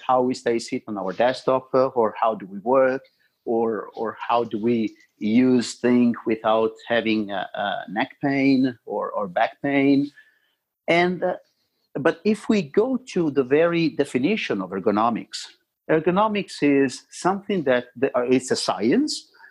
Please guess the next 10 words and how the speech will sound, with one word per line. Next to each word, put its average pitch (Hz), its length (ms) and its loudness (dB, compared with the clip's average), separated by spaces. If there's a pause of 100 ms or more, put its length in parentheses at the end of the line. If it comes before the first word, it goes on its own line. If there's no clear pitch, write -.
(160)
that 151 220 -2
studies 170 520 -2
something 175 360 -6
that 123 100 2
we 127 140 0
can 120 240 -4
do 135 380 0 (400)
to 135 140 4
improve 143 640 2 (380)
people 123 680 0